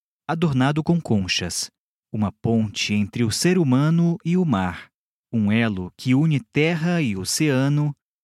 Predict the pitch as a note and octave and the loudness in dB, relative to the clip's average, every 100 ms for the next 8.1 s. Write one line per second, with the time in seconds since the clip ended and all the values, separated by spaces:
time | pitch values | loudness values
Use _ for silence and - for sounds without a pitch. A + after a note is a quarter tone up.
0 | - B2 A2 A#2 D#3+ E3+ E3 - - B2+ | -4 -4 0 2 2 2 -2 -4 -2 0
1 | C3 C3 C3+ B2 A2+ A#2 A2 A#2 - B2 | 2 0 0 -2 0 0 0 -4 -2 -2
2 | C#3 A2+ F2+ F2 F2 - - _ _ _ | 0 -2 -4 -6 -8 -8 -10 _ _ _
3 | - A2 A2+ G2+ G2+ F#2+ G#2+ G#2+ F2+ F2+ | -6 -4 -4 -4 -4 0 0 0 -2 -8
4 | F#2 F#2 - A#2+ F#2+ F2+ F2+ F2+ - _ | -8 -6 -4 -4 -4 -4 -8 -10 -16 _
5 | _ _ - D3 - G3+ F3+ - - - | _ _ -6 -4 -2 -2 -2 -6 -8 -4
6 | F#3+ G3 F3 - C3 C3 - F#2 F#2 F#2 | 0 0 -2 -2 -2 0 -2 -6 -8 -6
7 | G#2+ D3+ G#2+ F2+ B2+ - - C#3 D#3+ F3 | -2 -2 -4 -6 -8 -8 -2 0 0 -2
8 | - | -6